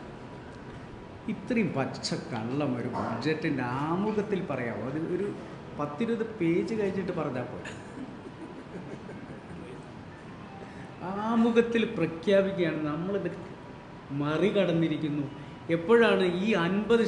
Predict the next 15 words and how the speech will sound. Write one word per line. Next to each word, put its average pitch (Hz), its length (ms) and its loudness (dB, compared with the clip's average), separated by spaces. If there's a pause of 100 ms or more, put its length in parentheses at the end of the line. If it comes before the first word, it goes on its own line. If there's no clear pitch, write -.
ശതമാനം 175 680 2 (560)
സാമ്പത്തിക 185 680 2 (120)
ഞെരുക്കം 170 420 2 (140)
മൂലം 170 360 2 (200)
പ്ലാൻ 160 340 0 (160)
സൈസ് 202 400 2 (160)
കട്ട് 156 380 0 (100)
ചെയ്തിട്ടാണ് 165 720 4 (460)
ഇവിടെ 170 260 2
വന്ന് 160 240 2
പ്രസംഗിക്കുന്നത്? 151 760 2 (680)
നിങ്ങൾക്കൊരു 151 480 0
സന്തോഷ 139 400 0 (140)
വാർത്തയുണ്ട്, 127 580 -2
നമ്മളിതെല്ലാം 127 640 0